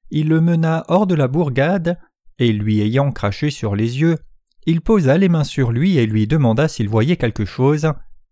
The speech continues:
Ayant regardé, l'homme lui dit, « Je vois des hommes,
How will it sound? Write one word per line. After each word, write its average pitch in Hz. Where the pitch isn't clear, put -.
Ayant 92
regardé, 104
l'homme 113
lui 110
dit, « 170
Je 135
vois 190
des 117
hommes, 160